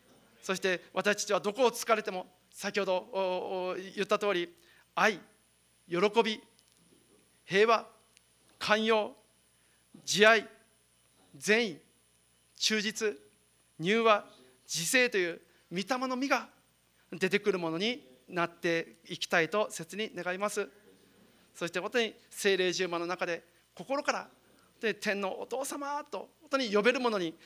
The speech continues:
作り変えられていきたい。本物の愛の命に生かされていくものでありたい。そして私は本当に主の恵みの中を大しく歩む私たちになってまいりたいと切に願います。本当に今日、本当に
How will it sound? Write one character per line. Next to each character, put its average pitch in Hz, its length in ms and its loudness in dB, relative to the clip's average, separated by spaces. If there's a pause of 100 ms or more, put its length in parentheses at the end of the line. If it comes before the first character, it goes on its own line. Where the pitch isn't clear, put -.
(120)
作 - 180 -2
り 185 120 2
変 180 120 4
え 170 40 2
ら 160 120 0
れ 165 60 -10
て 170 180 -14 (340)
い 170 80 -12
き - 60 -12
た 214 160 6
い。 - 80 -2 (400)
本 233 200 0
物 285 200 6
の 254 260 4 (300)
愛 220 240 4
の 190 100 0
命 196 260 -4
に 180 240 -4
生 170 60 -16
か 190 100 -4
さ 202 120 -4
れ 208 80 2
て 208 120 -2
い 202 60 -4
く 202 80 -14
も 214 80 -4
の 214 60 -8
で 214 100 -4
あ 208 60 0
り 220 80 -6
た 233 180 -6
い。 247 60 -12 (480)
そ - 80 -20
し - 20 -18
て 202 80 0
私 202 320 2
は 214 120 6
本 254 100 -12
当 285 60 2
に 254 40 4
主 269 140 4
の 254 80 8
恵 202 200 6
み 240 140 2
の 233 80 6
中 220 260 4
を 180 100 -2 (240)
大 254 200 4
し - 100 2
く 190 300 -6
歩 185 240 0
む 214 80 -4
私 180 240 -2
た 175 100 -6
ち 175 100 -10
に 233 100 -2
な 180 120 2
っ 165 40 -2
て 175 120 -4
ま 165 120 2
い 160 40 -2
り 165 60 -6
た 160 120 0
い 160 80 -4
と 202 200 0
切 165 280 -10
に 220 160 -8 (120)
願 170 240 -6
い 190 40 -8
ま 214 120 4
す。 - 140 -10
本 - 80 -20 (500)
当 208 60 -8
に 208 180 -8 (200)
今 147 240 -4 (520)
日、 180 240 -10
本 180 100 -8
当 202 100 -6
に 180 120 -8